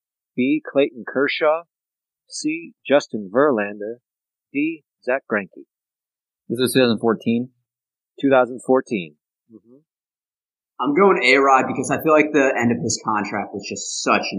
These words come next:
Speaker 3: albatross. It's not like he signed a one or two year deal. I think, I, I think I remember the Yankees were like, "Oh,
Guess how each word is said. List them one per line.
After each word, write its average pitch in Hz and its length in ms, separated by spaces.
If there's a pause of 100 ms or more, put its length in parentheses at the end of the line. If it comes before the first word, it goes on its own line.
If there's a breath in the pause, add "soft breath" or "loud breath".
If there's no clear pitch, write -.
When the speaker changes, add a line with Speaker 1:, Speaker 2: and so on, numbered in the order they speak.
Speaker 3:
albatross. 92 640
It's 101 120
not 135 100
like 120 140
he 120 80
signed 110 260
a 95 80
one 95 180
or 90 160
two 101 140
year 92 300
deal. 92 180
I 95 140
think, 95 180 (640)
I, 135 220
I 131 40
think 156 120
I 156 80
remember 143 240
the 143 80
Yankees 127 480
were 120 140
like, 104 240 (100)
"Oh, 113 260